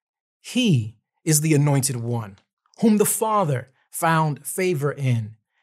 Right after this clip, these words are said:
and he is the one who found us, we who were lost. See, it's not that he couldn't find us,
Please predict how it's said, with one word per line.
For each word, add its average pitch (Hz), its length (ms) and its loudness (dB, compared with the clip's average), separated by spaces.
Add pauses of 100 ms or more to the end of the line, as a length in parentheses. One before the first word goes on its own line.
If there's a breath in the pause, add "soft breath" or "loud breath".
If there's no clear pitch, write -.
(380)
and 156 160 6
he 254 480 0
is 147 160 2
the 160 100 -2
one 127 440 -4 (460)
who 185 120 2
found 156 420 2
us, - 460 -2 (1120)
we 151 400 6 (220)
who 208 120 2
were 151 200 4
lost. 135 640 -2 (640)
See, 208 260 4
it's - 320 2
not 262 360 4 (440 soft breath)
that 190 260 2
he 202 220 2
couldn't - 560 -4
find 135 400 2
us, 127 380 -2